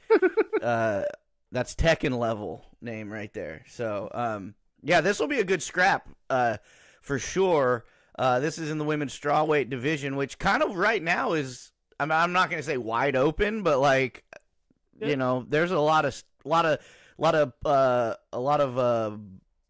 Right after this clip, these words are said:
Speaker 2: play going on right
Speaker 1: Yeah.
Speaker 2: now in the strawweight division. 'Cause, you know, you have the top, the top girls have kind of fought each other a lot already, so it's like they're looking for new contenders
Speaker 1: Yeah.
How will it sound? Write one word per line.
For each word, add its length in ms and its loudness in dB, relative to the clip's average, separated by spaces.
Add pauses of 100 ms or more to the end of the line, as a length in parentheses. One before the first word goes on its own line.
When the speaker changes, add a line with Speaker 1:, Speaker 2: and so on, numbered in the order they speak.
(220)
Speaker 2:
play 280 2
going 320 0
on 220 -4
right 140 -2
Speaker 1:
Yeah. 120 2
Speaker 2:
now 320 -4 (100)
in 160 -8
the 80 -10
strawweight 460 -4
division. 600 -8 (340)
'Cause, 260 -4
you 220 -4
know, 100 -4
you 160 -4
have 160 -2
the 60 -12
top, 520 -4
the 80 -12
top 320 -2
girls 380 0
have 200 -10
kind 200 -4
of 80 -8
fought 260 0
each 200 -8
other 260 -4
a 80 -4
lot 220 -4
already, 440 -6
so 220 -8
it's 160 -12
like 180 -6
they're 260 -10
looking 380 -4
for 360 -4 (480)
new 260 0
contenders 840 -4
Speaker 1:
Yeah. 180 4